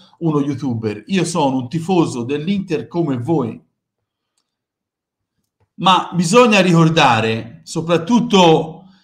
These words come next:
c'è un mio amico per scherzare, vabbè, lasciamo perdere, non lo posso dire. Bisogna ricordare che il calcio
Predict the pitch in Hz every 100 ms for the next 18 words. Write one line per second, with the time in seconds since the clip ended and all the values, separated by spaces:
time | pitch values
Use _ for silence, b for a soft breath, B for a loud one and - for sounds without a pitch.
0 | b - 180 180 196 214 220 170 185 -
1 | 165 180 196 190 170 160 135 120 123 156
2 | 151 143 - 170 156 143 127 147 147 147
3 | 156 131 117 107 - _ _ _ _ _
4 | _ _ 170 226 262 214 185 165 151 127
5 | 131 123 226 220 165 127 107 110 - 123
6 | 110 117